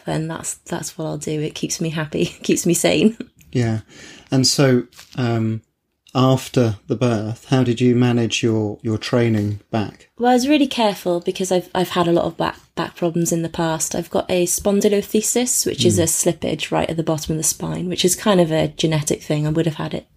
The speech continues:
Speaker 1: since I was a teenager. So I, I was really careful.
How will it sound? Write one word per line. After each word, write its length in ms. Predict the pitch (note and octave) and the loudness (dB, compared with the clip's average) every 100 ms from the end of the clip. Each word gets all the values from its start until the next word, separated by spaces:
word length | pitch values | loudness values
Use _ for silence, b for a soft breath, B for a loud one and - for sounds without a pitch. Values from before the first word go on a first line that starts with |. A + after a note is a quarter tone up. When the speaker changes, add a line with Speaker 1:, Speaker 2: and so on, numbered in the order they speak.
| _ | _
Speaker 1:
since 240 | - C#3 - | -4 -2 -2
I 40 | |
was 140 | D#3 D#3+ | -2 -2
a 80 | D3+ | -4
teenager. 760 | - F3 D#3+ D#3 D3+ D#3 E3 B B B B B B | 0 0 0 0 0 -2 -2 B B B B B B
So 280 | - F#3 F3 | 2 4 6
I, 160 | F3+ - | 4 2
I 80 | F#3 | 0
was 180 | E3+ F3+ | 2 4
really 260 | F3+ E3 | 4 4
careful. 640 | D#3+ E3 D#3 - - - | 2 0 0 -2 -4 -4